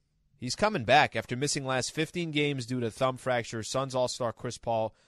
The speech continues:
probable to return tonight versus the Nuggets in Denver.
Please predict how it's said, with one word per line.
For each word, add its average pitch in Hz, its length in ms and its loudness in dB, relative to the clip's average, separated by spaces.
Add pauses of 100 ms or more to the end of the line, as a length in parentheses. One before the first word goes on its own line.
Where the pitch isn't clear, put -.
(180)
probable 151 500 4
to 131 160 -4
return 123 420 -6
tonight 117 460 -6
versus 113 240 -6
the 107 100 -10
Nuggets 117 400 -4
in 98 140 -12
Denver. 98 480 -4